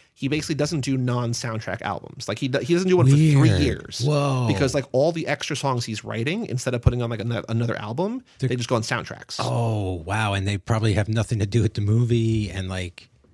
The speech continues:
Speaker 2: that's crazy.
Speaker 1: Like,
Speaker 2: So,
Speaker 1: did you
Speaker 2: like
Speaker 1: listen to Love Me Today and
Speaker 2: Yeah.
Speaker 1: Slowly But Sure? Are they good?
Speaker 2: Yeah. Uh, I, I mean
Speaker 1: Uh, they're, like, on par? They're
Speaker 2: so
Speaker 1: about the same?
Speaker 2: what's weird is I listened to the soundtrack this time before watching the movie.
Speaker 1: Okay.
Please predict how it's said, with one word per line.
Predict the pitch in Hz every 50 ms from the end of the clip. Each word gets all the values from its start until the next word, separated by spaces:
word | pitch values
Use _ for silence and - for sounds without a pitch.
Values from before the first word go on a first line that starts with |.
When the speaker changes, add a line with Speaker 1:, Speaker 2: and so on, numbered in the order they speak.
| _ _ _ -
Speaker 2:
that's | 123 135 156 - -
crazy. | - - 143 151 165 175 180 147 117 101 80 82
Speaker 1:
Like, | 80 -
Speaker 2:
So, | - 147
Speaker 1:
did | 170 160 180
you |
Speaker 2:
like | 180 -
Speaker 1:
listen | 175 196 - 254 240
to | 208 - 233 220
Love | 202 208 196 202
Me | 208
Today | 196 - 202 196 160
and | 135
Speaker 2:
Yeah. | 107 -
Speaker 1:
Slowly | - 175 165
But | 160 160
Sure? | - -
Are | 135 147
they | 147 143
good? | 117 117 143 202 -
Speaker 2:
Yeah. | - 107 107 120 135 - - - -
Uh, | - 151 160 156 151 127 123
I, | 135 131 131 - - - - - -
I | - 180
mean | 180 180 175 170 165 165 151 123 - _ _ _ _ _ -
Speaker 1:
Uh, | 135 135 117 131
they're, | 127 143 143 143
like, | 135 135 -
on | 117 123
par? | 120 131 123 123 135
They're | 127 123 120
Speaker 2:
so | 117 113 190
Speaker 1:
about | 185 180 175
the | 165
same? | - 131 127 147 160 - - - _ -
Speaker 2:
what's | - 160 139 -
weird | 135 175 202 226 208
is | 190 135 156
I | 139
listened | 123 131 156 151 - 185 160 -
to | 156
the | 143 143
soundtrack | - - - 139 131 131 117 - 143 147 143 - _ -
this | - 156 -
time | - - 147 147 143
before | 123 123 120 - 127 127 127 127
watching | 120 113 120 117 - 135 123
the | 113
movie. | 101 98 104 110 123 160 180 196 202
Speaker 1:
Okay. | 127 113 123